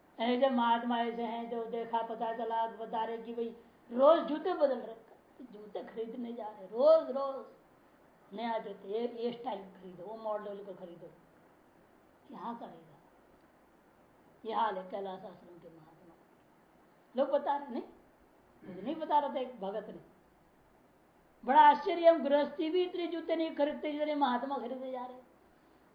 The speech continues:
महात्मा का वेश महात्मा है। ये सब अज्ञानवत, अज्ञान की वजह से ही है।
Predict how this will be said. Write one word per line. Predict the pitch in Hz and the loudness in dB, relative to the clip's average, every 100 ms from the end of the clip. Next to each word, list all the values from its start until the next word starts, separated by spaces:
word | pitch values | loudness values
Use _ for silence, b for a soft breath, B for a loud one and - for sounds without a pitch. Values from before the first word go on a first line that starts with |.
| - - _ - - _ _ - | -20 -20 _ -20 -20 _ _ -12
महात्मा | 202 208 208 233 | -4 -4 -4 -8
का | 226 | -6
वेश | 214 214 226 | -4 -6 -8
महात्मा | 240 214 208 208 220 | -10 -12 -12 -12 -18
है। | - 190 - - _ _ _ _ _ _ _ - - _ _ _ _ | -20 -20 -20 -20 _ _ _ _ _ _ _ -20 -20 _ _ _ _
ये | 240 285 | 0 0
सब | 320 311 320 | 4 4 6
अज्ञानवत, | 233 190 214 240 240 233 214 202 - - - - - | 4 2 -4 -2 -2 -4 -6 -8 -12 -20 -20 -20 -20
अज्ञान | 170 220 233 247 254 | -12 -4 0 0 0
की | 240 | -4
वजह | 196 196 | -6 -8
से | 190 185 | -12 -14
ही | |
है। | 185 - - | -20 -20 -20